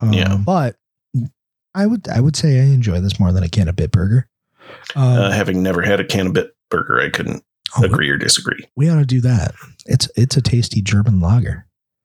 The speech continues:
Speaker 2: Ooh.
Speaker 1: Pilsner, if you will.
Speaker 2: I might.
Speaker 1: Uh, l-, little, little bit of minerality to it, a little bit, er, bit, er, bit of herbalness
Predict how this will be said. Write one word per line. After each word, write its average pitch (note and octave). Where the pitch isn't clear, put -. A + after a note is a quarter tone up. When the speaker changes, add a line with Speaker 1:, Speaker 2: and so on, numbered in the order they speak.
Speaker 2:
Ooh. A#2
Speaker 1:
Pilsner, C3
if E2
you F#2
will. E2+
Speaker 2:
I F#3
might. E3+
Speaker 1:
Uh, A2
l-, E3
little, D3
little D3
bit B2+
of B2+
minerality A#2
to B2
it, A#2+
a -
little G#2+
bit, A2
er, A2
bit, G#2
er, F#2
bit F#2
of -
herbalness A2+